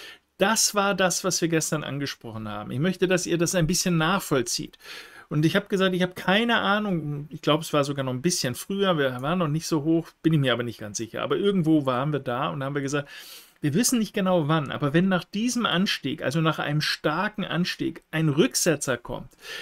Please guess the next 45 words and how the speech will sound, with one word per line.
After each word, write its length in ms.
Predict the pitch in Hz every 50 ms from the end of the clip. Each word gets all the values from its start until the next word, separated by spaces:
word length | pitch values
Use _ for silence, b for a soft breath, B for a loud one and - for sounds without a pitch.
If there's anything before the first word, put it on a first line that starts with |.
| B B B
der 380 | - 135 160 165 170 180 196
korrektiv 720 | 190 - - 190 170 175 170 175 - - - 208 208 190 -
ist, 220 | - - - -
wir 120 | 131 120
wissen, 280 | 131 165 175 - 220 196
korrektiv 580 | - - 165 160 151 147 - - 185 180 175 -
ist 160 | - 143 -
entweder 420 | - 143 147 147 151 139 135 127
dreiwellig 1000 | 123 127 - 131 - 123 123 139 175 214 202 196 214 208 208 220 196 - - - 165
oder 260 | 175 190 196 202 -
eben 240 | - 175 185 180 175
mit 160 | 170 170 -
Kursüberschneidung, 1200 | - - 180 170 170 170 - 156 160 156 143 - - - 160 151 156 160 160 147 127 113 113 113 117
so 220 | 120 135 143 143
wie 120 | 151 147
wir 80 | 143 147
das 180 | 147 151 147 -
hier 260 | - 202 202 185 143
haben. 320 | 117 110 101 101 - - _ _ B B B B B B B B B B
Und 140 | - 160 151
dieser 220 | 175 175 170 160
Rücksetzer 600 | 139 160 - - - - 180 190 185 - - 190
klassischerweise 1120 | 175 - - - 165 165 190 220 - - 202 - - 160 143 131 131 120 123 127 147 185 196
vom 260 | - - 131 123 -
tiefsten 500 | - - 180 180 180 170 - - - 160
zum 260 | 147 - 143 127 123 117
höchsten 480 | 123 135 139 143 147 - - 190 175
Punkt, 260 | - - 208 208 196
das 100 | 175 143
haben 120 | 135 123 120
wir 60 | 120
gestern 320 | 123 127 - - 139 131
mal 100 | 120 120
angenommen, 460 | - 170 208 220 185 143 120 113 113 110
wir 80 | 110
wussten 220 | 147 185 180 - 147
ja 60 | 123
noch 100 | 120 117
nicht, 140 | 117 117 120
ob 120 | 117 -
es 40 | -
der 120 | - 117
höchste 280 | 117 120 113 - - 110
Punkt 300 | - - 120 120 120 -
ist, 180 | 175 180 -